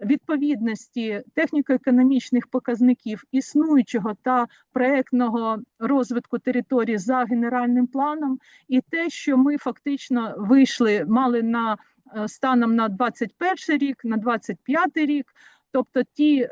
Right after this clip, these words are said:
е, що наочно демонструє рівень реалізації та досягнення визначених проектною документацією орієнтирів. Е, я,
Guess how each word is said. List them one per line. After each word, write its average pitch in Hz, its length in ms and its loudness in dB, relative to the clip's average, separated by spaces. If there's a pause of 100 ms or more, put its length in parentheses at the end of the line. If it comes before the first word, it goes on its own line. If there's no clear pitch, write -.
е, 226 280 4
що 277 340 4
наочно 254 560 6
демонструє 247 800 2
рівень 226 460 2
реалізації 226 1120 -2 (220)
та 233 100 4
досягнення 226 760 4
визначених 202 720 0
проектною 226 520 0
документацією 233 960 2
орієнтирів. 214 640 -4 (960)
Е, 208 300 0
я, 320 260 8